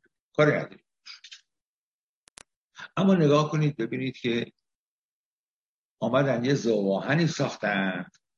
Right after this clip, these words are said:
در اصفهان به دلیل وجود زاینده رو. این کارخانه زغال سنگسوز،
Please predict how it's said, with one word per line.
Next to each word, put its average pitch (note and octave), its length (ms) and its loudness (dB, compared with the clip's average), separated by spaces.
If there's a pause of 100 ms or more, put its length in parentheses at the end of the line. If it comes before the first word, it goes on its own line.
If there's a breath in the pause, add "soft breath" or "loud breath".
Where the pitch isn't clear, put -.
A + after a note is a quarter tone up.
(100)
در G#2+ 240 0
اصفهان - 460 -10 (1080)
به C#3+ 80 6
دلیل A#2+ 380 0
وجود A2+ 760 -2
زاینده E2 540 -4
رو. - 120 -12 (2500)
این D#3+ 340 0 (260)
کارخانه B2+ 840 -2 (480)
زغال F#2+ 420 0
سنگسوز، F#2 840 -4